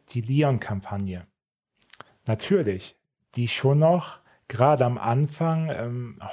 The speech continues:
Hoffnung aufkommen ließ, dass man schon mit dem sechsten Teil wieder zurückgeht zu den Wurzeln, alles, äh, wieder atmosphärischer, mehr in Richtung Horror geht. Ähm, das haben sie schon geschickt gemacht. Jeder hat sich drauf gefreut. Ich schätze auch, viele haben das Spiel deshalb vorbestellt oder auch gekauft.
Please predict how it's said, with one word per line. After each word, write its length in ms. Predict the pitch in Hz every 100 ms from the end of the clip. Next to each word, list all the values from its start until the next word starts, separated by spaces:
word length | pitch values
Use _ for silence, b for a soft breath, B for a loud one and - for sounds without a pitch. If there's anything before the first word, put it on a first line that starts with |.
| -
Hoffnung 400 | 175 - 127 117
aufkommen 640 | 98 113 - - 107 107
ließ, 460 | 101 117 160 - -
dass 220 | 120 -
man 100 | 127
schon 160 | - 127
mit 140 | 120
dem 140 | 120 120
sechsten 440 | 143 147 - 110
Teil 460 | - 110 101 95 b b b b b _ _
wieder 240 | 117 110 110
zurückgeht 720 | - 117 107 98 - 101 98
zu 280 | - - 113
den 280 | 104 95 92
Wurzeln, 500 | 120 131 127 - 107
alles, 460 | 101 107 110 104 -
äh, 320 | 101 101 92
wieder 200 | 104 104
atmosphärischer, 720 | 104 107 - 120 120 110 - 107
mehr 280 | 117 123
in 80 | 117
Richtung 440 | 113 - 120 107 120
Horror 280 | 117 120
geht. 420 | 110 120 120 - B B B B B B -
Ähm, 360 | 110 113 113 - -
das 200 | 123 -
haben 100 | 170
sie 80 | 170
schon 160 | 175
geschickt 300 | 156 - 190 170
gemacht. 440 | 147 170 - -
Jeder 260 | 160 165 135
hat 120 | 156
sich 100 | -
drauf 240 | - 123
gefreut. 400 | - - 139 160
Ich 120 | 135 -
schätze 300 | 135 - 110
auch, 100 | 107
viele 640 | - - 175 185 156 139
haben 240 | 151 135
das 120 | 120 -
Spiel 200 | 131 117
deshalb 500 | 113 117 107 - -
vorbestellt 800 | - 123 131 139 - 180 196
oder 160 | 127 113
auch 160 | 101 -
gekauft. 760 | 104 - 101 110 214 - -